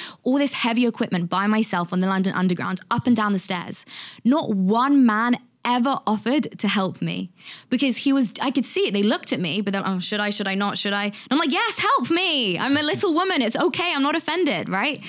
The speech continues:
Um, but they never did because they were, um, afraid that they would offend me. Um, and I, so I think feminism has gone too far. It's now rejecting, um, the feminine. They're trying to say, "Well, you know, what is it? Why, why is, why is soft and nurturing feminine?" Because it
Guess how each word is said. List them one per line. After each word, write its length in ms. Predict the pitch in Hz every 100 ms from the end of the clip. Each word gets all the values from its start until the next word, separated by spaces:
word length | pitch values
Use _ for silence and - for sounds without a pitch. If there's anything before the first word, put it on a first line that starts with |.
| - - - -
Um, 300 | 214 220 226
but 140 | 214
they 120 | 254 277
never 240 | 277 269
did 300 | 220 330 226
because 400 | 208 233 214 196
they 180 | 214 220
were, 360 | 214 214 208 -
um, 200 | 208 190
afraid 440 | 202 - 269 262
that 100 | 208
they 120 | 196 202
would 120 | 202
offend 500 | 214 - 214 196 185
me. 320 | 165 - - 202 - - -
Um, 180 | 208 214
and 180 | 220 226
I, 80 | -
so 140 | 254 311
I 60 |
think 180 | 320 349
feminism 400 | 294 302 330 285
has 100 | 254
gone 180 | 247 247
too 160 | 233 220
far. 260 | - 220
It's 180 | - 208
now 280 | 240 285 277
rejecting, 840 | 240 220 - 247 285 - 220 214 208 - -
um, 300 | 220 214 202
the 140 | 202 247
feminine. 600 | 330 494 359 180 - 208 - -
They're 120 | 262
trying 160 | 262 311
to 40 |
say, 140 | 294 302
"Well, 360 | 285 254 247 185
you 100 | 302
know, 120 | 262
what 140 | 277
is 100 | 262
it? 140 | 277 214
Why, 380 | 247 - 240 269
why 280 | 240 277 285
is, 240 | 277 254
why 220 | 226 269
is 160 | 277 262
soft 540 | - - 247 226 -
and 160 | 180 220
nurturing 440 | 220 214 - 196
feminine?" 420 | 180 202 185 170 180
Because 400 | 339 - 349 320
it 140 | 392